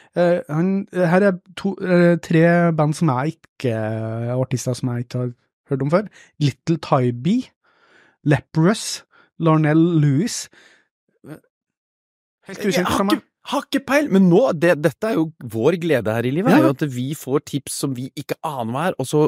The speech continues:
Speaker 2: og så må vi ta den tunge, tunge jobben med å
Speaker 1: Ja.
Speaker 2: sjekke det ut.
Speaker 1: Ja, ja.
Speaker 2: Eh, og plutselig så har vi fått oss ny favorittartist, vi også.
Speaker 1: Ja, det er akkurat det. Det er det som er gøy, og alt skal jo, vi skal jo prøve å få ting inn i spilleliste. Vi får se hvor,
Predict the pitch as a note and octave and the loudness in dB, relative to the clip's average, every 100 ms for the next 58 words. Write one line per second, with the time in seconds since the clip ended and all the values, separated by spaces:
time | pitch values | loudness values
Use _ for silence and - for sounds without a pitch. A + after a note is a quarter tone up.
0 | - C3+ C#3+ C#3 B2 B2 A#2+ B2+ A2+ C3+ | 0 -4 0 2 4 2 0 -2 0 -2
1 | - E3 D3 A#2 B2 - C3+ A#2+ A2 A#2 | -2 -2 -2 -2 -4 -4 0 2 2 2
2 | C#3 - - - F3+ G#3+ - D#3 F#3 A3 | 0 -2 -8 0 2 0 -6 -2 2 2
3 | G#3+ - - - F#3+ B3 D#3 D3 D3+ G3 | 0 -10 -10 0 2 2 0 -2 -4 -6
4 | D4 D4 G#3+ B3+ A#3+ G#3+ G3 F3+ E3 C#3 | -4 -4 0 0 0 -4 -4 -2 0 0
5 | C3+ A2+ A2 G2+ F#2 A2 F4 _ - C4+ | 0 0 -2 -4 -4 -4 -4 _ 2 2
6 | F4+ - B3 B3 A3 C#4 - _ _ _ | 2 0 0 0 -2 -2 -4 _ _ _
7 | _ F3+ F#3+ G3+ E3 C#3 F3 F3+ - - | _ -4 0 0 2 2 2 0 -4 -12
8 | - D#3+ D#3 F#3 F#3 F3+ - G3+ G#3 G3 | 0 2 4 2 2 0 -2 0 2 0
9 | - F#3+ F#3 F3 E3+ F#3 D#3 F3+ F#3+ G3+ | 0 -2 0 0 0 2 2 2 0 -2
10 | - D#3+ E3 E3+ - D#3+ B2+ A2+ F3+ F3+ | -4 0 2 0 0 -2 -2 -2 -4 -2
11 | E3+ F3+ F#3 F3 F3 F3 | -4 -2 2 2 2 0